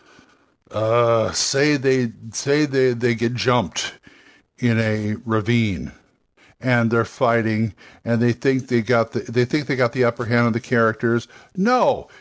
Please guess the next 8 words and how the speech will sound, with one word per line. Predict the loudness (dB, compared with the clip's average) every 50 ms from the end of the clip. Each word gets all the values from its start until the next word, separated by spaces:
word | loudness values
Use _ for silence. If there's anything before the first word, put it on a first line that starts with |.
| _ _
here | -2 -2 -2
comes | -2 0 0 0 0 2 0 -2 -4 -4 -4
a, | 0 0 2 4 4 4 4 2 2 0 -2 -6 _ _ _ _ _ _ _ _ _ _ _ _ _ _ _ _ _ _ _ -4
a | -2 0 0 0
group | -2 -2 -2 0 0 0 0
of | -2 -2 -2 -2 -6 -10 -16 -20 -20 _ _ -18
hill | -10 -4 -2 0 0 0
giants | -2 0 0 2 2 4 4 2 2 2 2 0 0 0 0 -2 -6